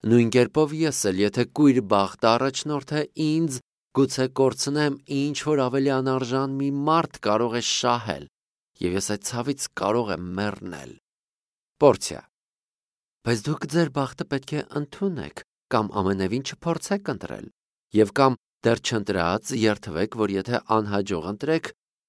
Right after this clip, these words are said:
էլ ոչ մի կնոջ ամուսնանալու առաջարկ չանեք,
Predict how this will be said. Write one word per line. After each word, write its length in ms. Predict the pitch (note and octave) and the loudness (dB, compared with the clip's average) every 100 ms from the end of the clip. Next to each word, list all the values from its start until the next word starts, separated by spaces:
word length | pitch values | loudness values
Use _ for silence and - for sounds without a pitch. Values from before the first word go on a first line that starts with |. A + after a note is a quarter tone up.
| _ | _
էլ 180 | C3 C#3 | 0 0
ոչ 240 | B2 A#2+ C#3 | 0 -2 -2
մի 160 | - F3 | -4 -6
կնոջ 440 | - B2+ C3 E3 C#3+ | -2 0 0 0 0
ամուսնանալու 680 | B2+ C3 - A#2+ C#3 E3 | -2 -6 -6 -2 -2 0
առաջարկ 540 | F3 C#3+ C3 - D#3+ - | -2 -4 -6 -8 -8 -8
չանեք, 560 | - F3 F3 A#2 - | -6 -4 -4 -6 -10